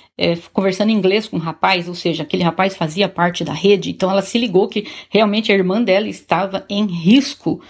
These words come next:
E, e por causa disso, ele sempre dizia,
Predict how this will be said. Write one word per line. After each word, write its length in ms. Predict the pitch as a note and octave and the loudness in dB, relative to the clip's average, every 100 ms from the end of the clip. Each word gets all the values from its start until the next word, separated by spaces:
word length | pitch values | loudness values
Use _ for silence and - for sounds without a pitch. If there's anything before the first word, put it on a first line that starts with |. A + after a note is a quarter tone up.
| - - - _ | -20 -20 -20 _
E, 680 | A3+ A#3 A#3 A3+ A3 G#3+ - | 2 4 4 4 2 0 0
e 80 | A#3+ | 0
por 140 | A#3+ B3 | 0 0
causa 220 | A#3 C#4+ | 0 0
disso, 380 | C4 D4+ - - _ | 0 -2 -6 -14 _
ele 260 | G#3 G3 G3 | -2 -2 -4
sempre 380 | - G#3+ A3 | -2 -2 -2
dizia, 540 | G#3+ B3+ A#3+ E4+ A3 | -4 -2 2 2 2